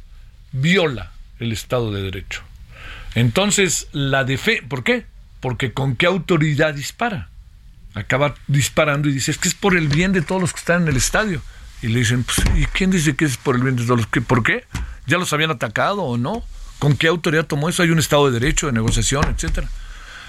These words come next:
Entonces, los abogados se enfrascan verdaderamente en un, ah, es, es un agarrón realmente muy interesante sobre el Estado de Derecho, sobre las leyes.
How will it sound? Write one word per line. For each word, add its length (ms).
Entonces, 560
los 220
abogados 440
se 80
enfrascan 800
verdaderamente 1000
en 100
un, 480
ah, 240
es, 220
es 180
un 100
agarrón 480
realmente 540
muy 140
interesante 600
sobre 540
el 80
Estado 320
de 80
Derecho, 360
sobre 360
las 160
leyes. 400